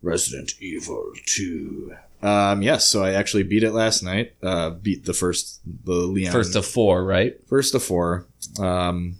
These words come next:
Speaker 2: 'Cause it's, like, four segments.
Speaker 1: Yep. So for those that have never played Resident Evil two for some reason, what is wrong with you? But, um,
Speaker 2: I've never played Resident Evil two.
Speaker 1: is that for real?
Speaker 2: Yeah.
Speaker 1: Wow.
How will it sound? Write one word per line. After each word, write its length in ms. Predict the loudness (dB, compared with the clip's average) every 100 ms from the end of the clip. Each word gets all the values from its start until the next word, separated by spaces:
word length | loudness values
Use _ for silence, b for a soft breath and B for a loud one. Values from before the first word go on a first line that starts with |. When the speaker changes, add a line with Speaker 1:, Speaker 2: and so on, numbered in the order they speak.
| _ -8
Speaker 2:
'Cause 140 | 0 2
it's, 240 | 2 4
like, 160 | 4 2
four 240 | 2 2
segments. 640 | 4 2 -2 -6 -4 0
Speaker 1:
Yep. 260 | 4 2 2
So 320 | 4 6 4
for 160 | 4 6
those 300 | 6 6 6
that 120 | 2
have 140 | 2
never 240 | 2 2 2
played 220 | 2 2
Resident 300 | 2 2 2
Evil 180 | 2 0
two 180 | 0 0
for 140 | 0
some 180 | -2 -2
reason, 360 | -2 -2 -2 -2
what 180 | 0
is 100 | -2 -2
wrong 220 | -2 -2
with 140 | -2
you? 160 | 0 0
But, 320 | 0 -2 -2 0
um, 440 | 2 2 0 -2
Speaker 2:
I've 80 | 0
never 180 | 0 0
played 220 | 0 0
Resident 340 | 0 -2 -4 -4
Evil 160 | -6
two. 160 | -4 0
Speaker 1:
is 120 | 2
that 140 | 4
for 100 | 4
real? 300 | 2 2 -2 _
Speaker 2:
Yeah. 200 | -4 -4 -6 -6
Speaker 1:
Wow. 380 | -4 -4 -10